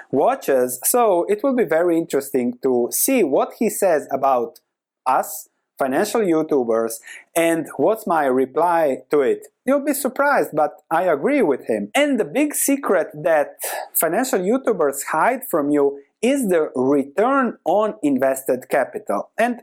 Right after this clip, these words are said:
there I completely agree with him. And that's why on my research platform, I have a portfolio that I started in twenty nineteen. I have invested a lump sum, one hundred thousand, and that is my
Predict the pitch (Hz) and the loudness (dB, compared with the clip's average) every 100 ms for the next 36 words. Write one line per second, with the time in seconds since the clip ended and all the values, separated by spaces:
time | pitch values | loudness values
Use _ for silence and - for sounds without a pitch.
0 | - 135 196 214 170 - 147 160 151 131 | -12 -2 2 2 2 0 -2 -2 -2 -4
1 | 123 165 170 135 123 139 262 269 147 127 | -2 -2 0 0 0 0 2 2 0 0
2 | 143 127 151 - 190 165 240 330 - 185 | 0 0 -2 -2 -2 0 -2 -2 -4 0
3 | 202 175 135 117 107 - 139 233 311 302 | 2 2 2 0 -4 -8 -2 0 2 2
4 | 262 269 269 214 156 - 156 135 - - | 2 2 0 0 -2 -2 0 0 0 0
5 | 123 120 117 - 151 226 247 277 226 190 | 2 2 -2 -4 -2 0 0 -2 -2 -2
6 | - 147 - 208 262 220 160 156 151 - | 0 -2 0 0 2 0 0 0 -2 0
7 | 190 254 262 170 147 135 160 208 202 160 | 0 0 0 -2 -2 0 -2 -2 0 2
8 | 151 160 151 - 190 254 196 143 151 - | 2 0 -2 -2 0 2 2 2 0 -2
9 | 143 143 175 156 156 147 190 208 214 170 | -2 -2 0 0 0 0 0 0 -2 2
10 | 143 135 156 254 277 - 170 143 135 - | 2 4 2 0 -4 -2 0 0 -4 -12
11 | _ - 127 226 254 269 247 - - 170 | _ -4 -2 0 0 -2 0 -2 0 2
12 | 151 139 127 120 131 - 143 135 - 120 | 2 2 0 0 -4 -2 0 -2 -4 -4
13 | 123 247 - 170 165 156 143 151 143 139 | 0 0 0 0 0 0 0 2 2 0